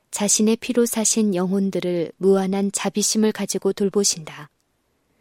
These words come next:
그들은 그분의 사랑의 대상이다. 그분은 말할 수 없는 갈망을 가지고 그들을 바라보신다. 그분의 마음은 행실이 좋은 아이들뿐만 아니라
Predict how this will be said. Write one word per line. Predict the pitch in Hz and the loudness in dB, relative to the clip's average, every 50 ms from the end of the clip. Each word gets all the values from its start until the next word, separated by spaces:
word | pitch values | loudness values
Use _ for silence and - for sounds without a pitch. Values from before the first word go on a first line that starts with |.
| _ _ _ _ _ _ _ _ | _ _ _ _ _ _ _ _
그들은 | - 240 170 214 202 220 226 220 196 165 - _ _ _ _ _ - | 4 6 6 6 6 6 6 4 2 0 -2 _ _ _ _ _ -2
그분의 | - 240 185 220 220 226 | 0 2 4 4 4 4
사랑의 | 233 - - 240 233 226 220 214 220 220 220 | 4 2 -2 -2 0 0 0 2 2 0 0
대상이다. | - - 220 202 - 214 214 208 202 190 - 147 143 156 151 - _ _ _ _ _ _ _ _ _ _ _ _ _ | 0 0 0 0 0 0 -2 -2 -4 -6 -8 -10 -14 -14 -18 -20 _ _ _ _ _ _ _ _ _ _ _ _ _
그분은 | - 214 180 202 190 196 196 202 202 | 0 2 2 4 4 4 2 2 0
말할 | 175 175 180 196 202 208 | 0 0 0 0 0 0
수 | - - - | 0 0 0
없는 | 196 190 190 190 202 202 202 | 0 0 0 0 0 -2 -2
갈망을 | - - 208 202 196 202 214 214 220 214 | -2 -2 0 2 2 2 4 2 2 0
가지고 | - 196 185 - - 175 - 175 170 165 156 - | 0 -4 -6 -8 -8 -8 -4 -4 -2 -2 -4 -6
그들을 | - - 175 - 185 190 185 185 180 | -8 -6 -4 -2 0 0 0 -2 -2
바라보신다. | - - 196 196 196 - 208 196 - - 190 170 - 143 147 147 - _ _ _ _ _ _ _ _ _ _ _ _ _ _ _ _ _ _ _ _ _ | -4 -4 -4 -4 -4 -4 -4 -4 -4 -4 -6 -8 -10 -12 -16 -18 -20 _ _ _ _ _ _ _ _ _ _ _ _ _ _ _ _ _ _ _ _ _
그분의 | - 233 185 208 214 214 214 | -2 0 2 2 2 2 2
마음은 | 202 202 202 196 190 190 202 208 214 190 - - _ _ _ _ _ | 0 -2 -4 -4 -2 -2 -2 -2 -2 -2 -4 -6 _ _ _ _ _
행실이 | - 254 240 226 - - 220 226 233 | 0 0 0 2 2 0 0 0 -2
좋은 | - - 214 208 208 214 202 | -2 0 0 2 2 2 0
아이들뿐만 | 175 170 190 196 196 - 202 202 - - 220 214 208 214 208 196 | -2 -2 -2 -2 0 0 0 0 0 0 0 0 0 0 -2 -4
아니라 | 185 170 165 165 - 156 151 151 | -6 -8 -10 -10 -12 -12 -12 -14